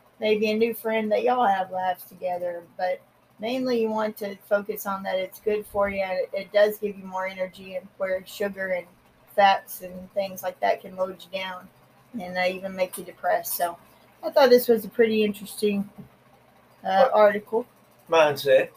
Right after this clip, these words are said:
Speaker 1: It is mindset with everything we do. Heard that on the podcast once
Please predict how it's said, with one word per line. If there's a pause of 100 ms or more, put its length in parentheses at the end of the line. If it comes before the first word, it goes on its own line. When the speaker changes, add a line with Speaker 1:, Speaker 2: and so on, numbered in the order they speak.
(320)
Speaker 1:
It
is
mindset
with
everything
we
do. (380)
Heard
that
on
the
podcast
once